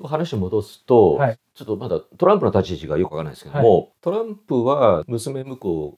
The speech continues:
Speaker 1: のクシュナーさんがユダヤ人で、
Speaker 2: はい。はい。
Speaker 1: あの人はどの立ち位置なんですか？クシュナーさんっていう人。
Speaker 2: クシュナーさんも完全にシオニストで、その証拠というのは、
Speaker 1: シオニスト。うん。
Speaker 2: これもまたマニアックな話なんですが、
Speaker 1: うん。
Speaker 2: 全米のユダヤ人の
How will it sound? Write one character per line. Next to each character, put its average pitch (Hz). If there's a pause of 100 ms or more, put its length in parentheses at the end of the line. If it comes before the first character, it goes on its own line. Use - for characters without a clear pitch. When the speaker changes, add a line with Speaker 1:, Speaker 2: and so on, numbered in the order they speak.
Speaker 1:
の 107
ク 127
シ 127
ュ 110
ナ 85
ー 76
さ 76
ん 76
が 104 (160)
ユ 95
ダ 92
ヤ 92
人 65 (100)
で、 107
Speaker 2:
は 95
い。 80
は 71
い。 - (160)
Speaker 1:
あ 170
の 453
人 -
は 101
ど 123
の 123
立 -
ち -
位 -
置 73
な 113
ん -
で -
す -
か？ - (220)
ク -
シ 104
ュ -
ナ 73
ー -
さ -
ん -
っ -
て -
い -
う -
人。 -
Speaker 2:
ク -
シ 247
ュ -
ナ 226
ー -
さ 226
ん 170
も 135
完 151
全 147
に 139
シ -
オ 151
ニ 147
ス -
ト 143
で、 131
そ 185
の 196
証 202
拠 196
と 214
い 208
う 101
の 135
は、 143
Speaker 1:
シ 98
オ 85
ニ -
ス 78
ト。 -
う -
ん。 - (280)
Speaker 2:
こ 226
れ 262
も 254
ま 240
た 240
マ 170
ニ 190
ア 202
ッ 208
ク 202
な 147
話 139
な 135
ん 120
で 113
す 120
が、 123
Speaker 1:
う -
ん。 80 (240)
Speaker 2:
全 233
米 262
の 262
ユ 208
ダ 214
ヤ 220
人 208
の 202